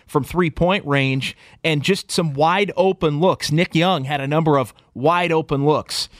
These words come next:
Uh, Nick Young in this ball game for the Warriors tonight, he winds up with zero points. Now, he was on the floor when a lot of good things were happening as part of that lineup that started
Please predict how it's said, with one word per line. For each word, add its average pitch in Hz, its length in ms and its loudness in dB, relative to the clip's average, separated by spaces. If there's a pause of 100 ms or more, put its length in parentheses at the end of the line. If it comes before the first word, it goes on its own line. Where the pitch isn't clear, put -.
(160)
Uh, 135 180 -4
Nick 156 260 -2
Young 170 280 2
in 156 140 -4
this 151 180 0
ball 151 260 2
game 143 220 -2
for 147 140 -2
the 135 80 2
Warriors 143 600 2
tonight, 147 540 -2 (460)
he 190 160 0
winds 180 300 2
up 165 220 -2
with 147 300 -2 (260)
zero 175 540 0
points. 156 480 -2
Now, 143 80 0
he 156 140 2
was 180 160 0
on 156 140 0
the 143 60 -2
floor 170 280 0
when 143 100 -4
a 135 60 -4
lot 143 160 0
of 127 80 -6
good 151 180 0
things 143 240 -2
were 127 80 2
happening 143 460 -4
as 117 80 -6
part 151 240 -2
of - 20 -8
that 127 140 -4
lineup 139 340 0
that 120 160 -4
started 147 480 0